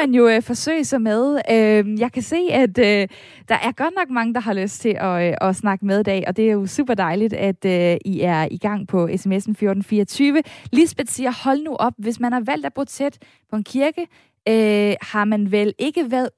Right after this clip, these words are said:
uvidende om, at det indebar klokkeringning. Jeg har selv boet over for en kirke og savnede lyden, da jeg flyttede væk. Det var en del af dagens gang fra morgen til aften." Med mig er nu også, øh, Kevin fra Nyborg. Hej med dig.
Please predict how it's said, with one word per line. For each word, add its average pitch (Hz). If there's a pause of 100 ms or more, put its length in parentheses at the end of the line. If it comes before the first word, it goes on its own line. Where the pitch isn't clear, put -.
uvidende 302
om, 277
at -
det 262
indebar 240
klokkeringning. 202 (340)
Jeg 254
har 320
selv 339
boet 302
over 302
for 294
en 269
kirke 277
og 262
savnede 359
lyden, 294
da 208
jeg 202
flyttede 214
væk. 208 (600)
Det 208
var 220
en 208
del 311
af 208
dagens 208
gang 294
fra -
morgen 185
til -
aften." 165 (960)
Med 220
mig 381
er 269
nu 339
også, 302 (120)
øh, 202 (120)
Kevin 226
fra -
Nyborg. 220
Hej 214
med 311
dig. 208